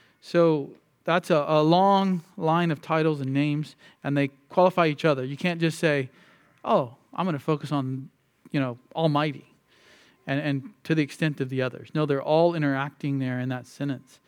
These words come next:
especially if they're used with commas in our translations to describe God.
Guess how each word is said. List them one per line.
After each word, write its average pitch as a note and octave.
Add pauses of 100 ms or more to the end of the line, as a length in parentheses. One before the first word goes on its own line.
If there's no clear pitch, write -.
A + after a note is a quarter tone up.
especially D3+
if C3+
they're C3 (420)
used D3 (100)
with D3+
commas D#3+ (160)
in D3
our C3+ (260)
translations C#3+
to C#3+
describe C3+
God. B2